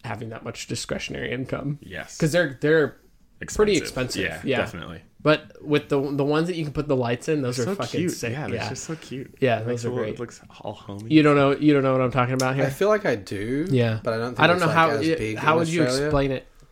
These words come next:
Speaker 2: They're, they're little clay buildings.
Speaker 1: Yeah.
Speaker 2: Like, they're, they're just little clay
Speaker 1: Like
Speaker 2: building
Speaker 1: model,
Speaker 2: sets.
Speaker 1: like, and you just kinda put together, like, a scene.
Speaker 3: What's the other hobby shop? Not Joann's.
Speaker 2: Michael's?
Speaker 3: Michael's.
Speaker 2: Yeah.
Speaker 1: Michaels
Speaker 3: Michael's,
Speaker 1: is
Speaker 3: I feel
Speaker 1: good.
Speaker 3: like, have
Speaker 1: Michaels
Speaker 3: a setup of
Speaker 1: probably
Speaker 3: those,
Speaker 1: has
Speaker 3: right?
Speaker 1: those, yeah.
Speaker 2: Yeah,
Speaker 3: But
Speaker 2: absolutely.
Speaker 3: there's, like, Christmas and Halloween ones.
Speaker 1: Mm-hmm.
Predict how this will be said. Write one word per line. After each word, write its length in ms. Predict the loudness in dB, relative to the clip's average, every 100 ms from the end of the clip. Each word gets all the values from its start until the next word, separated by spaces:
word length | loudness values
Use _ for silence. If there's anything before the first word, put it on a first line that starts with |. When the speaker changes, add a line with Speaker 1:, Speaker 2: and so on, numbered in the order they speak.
| -4
Speaker 2:
They're, 220 | -2 -2 -6
they're 220 | 0 0
little 380 | 2 -2 -2 -6
clay 640 | -12 -8 -2 2 2 0
buildings. 600 | -2 -4 -4 -4 -8 -2
Speaker 1:
Yeah. 140 | 2 2
Speaker 2:
Like, 180 | 0 0
they're, 200 | -2 0
they're 180 | 0
just 200 | 0 0
little 180 | 0 0
clay 180 | 0 -2
Speaker 1:
Like 80 | 0
Speaker 2:
building 300 | -2 0 0
Speaker 1:
model, 320 | 2 4 2
Speaker 2:
sets. 100 | 0
Speaker 1:
like, 200 | -2 -4 -6 _ _
and 240 | -4 -2 -2
you 100 | -2
just 220 | -4 -4
kinda 180 | -2 0
put 200 | -2 -2
together, 300 | -2 -2 -2
like, 160 | -4
a 40 | -10
scene. 500 | -10 -10 -10 -12 -16 -18 _ -12
Speaker 3:
What's 180 | -8 2
the 100 | 2
other 140 | 4
hobby 280 | 0 -4 -6
shop? 460 | -6 -6 -6 -8 -16 -14
Not 180 | -10 -8
Joann's. 840 | -6 -6 -6 -6 -8 -10 -14 -20 -16
Speaker 2:
Michael's? 500 | -10 -8 -8 -12 -16 _ -6
Speaker 3:
Michael's. 560 | -6 -4 -6 -8 -8
Speaker 2:
Yeah. 120 | -6
Speaker 1:
Michaels 180 | -2 0
Speaker 3:
Michael's, 220 | 2 2
Speaker 1:
is 100 | 2
Speaker 3:
I 40 | 0
feel 80 | 0
Speaker 1:
good. 40 |
Speaker 3:
like, 120 | 0
have 80 | 2
Speaker 1:
Michaels 160 | 2 2
Speaker 3:
a 100 | 0
setup 40 |
of 160 | 0 0
Speaker 1:
probably 220 | 0 -2
Speaker 3:
those, 0 |
Speaker 1:
has 100 | 0
Speaker 3:
right? 120 | 0 0
Speaker 1:
those, 180 | -2 -6
yeah. 40 |
Speaker 2:
Yeah, 60 | -4
Speaker 3:
But 160 | -4 -2
Speaker 2:
absolutely. 240 | 0 2
Speaker 3:
there's, 140 | 6 4
like, 160 | 4
Christmas 340 | 2 0 0 -2
and 200 | -2 0
Halloween 460 | 0 2 2 0 0
ones. 280 | -4 -6
Speaker 1:
Mm-hmm. 180 | -4 -6